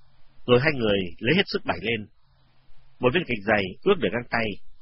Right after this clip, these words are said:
to bằng nửa cái án thư bật lên, để lộ ra một lớp gạch nữa mới hơn, ở dưới một lần vữa mỏng. Lớp gạch phủ trên đá phá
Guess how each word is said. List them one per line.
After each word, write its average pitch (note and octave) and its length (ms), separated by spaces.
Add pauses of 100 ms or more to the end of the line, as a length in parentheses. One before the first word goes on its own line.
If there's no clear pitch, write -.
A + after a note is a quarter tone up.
(180)
to E3+ 100
bằng B2 140
nửa G2 140
cái C#3 80
án D3+ 160
thư C#3+ 120
bật A2+ 140
lên, B2 280 (500)
để G#2+ 140
lộ A#2 180
ra C3 100
một G#2+ 80
lớp E3+ 140
gạch F#2+ 140
nữa D3+ 240 (160)
mới C#3 160
hơn, A#2+ 280 (340)
ở A2 180
dưới C#3 100
một E3 100
lần G#2 200
vữa - 100
mỏng. G2 200 (760)
Lớp G3 180
gạch A#2 140
phủ F2+ 140
trên B2+ 140
đá B2 140
phá C3+ 80